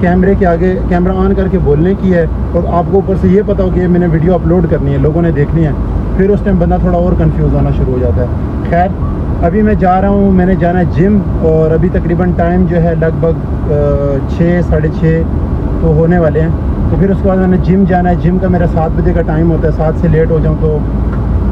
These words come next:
ज-, जिम में ज़्यादा रश होना शुरू हो जाती है। रश हो जाए तो फिर उसके बाद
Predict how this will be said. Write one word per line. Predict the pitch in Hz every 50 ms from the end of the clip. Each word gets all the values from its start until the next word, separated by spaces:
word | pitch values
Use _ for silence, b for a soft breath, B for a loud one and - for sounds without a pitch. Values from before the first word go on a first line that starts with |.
| - - -
ज-, | - - - -
जिम | - 175 180
में | 175 170
ज़्यादा | 165 160 151 156
रश | 151 151 170 165 - 190
होना | 175 165 170
शुरू | 156 - 165 156 160
हो | 160
जाती | 156 151 139 147
है। | 147
रश | 143 156 175 - -
हो | 185 170
जाए | 160 170 165
तो | 165 160
फिर | - 160 160
उसके | 156 - - - 160
बाद | 151 147 147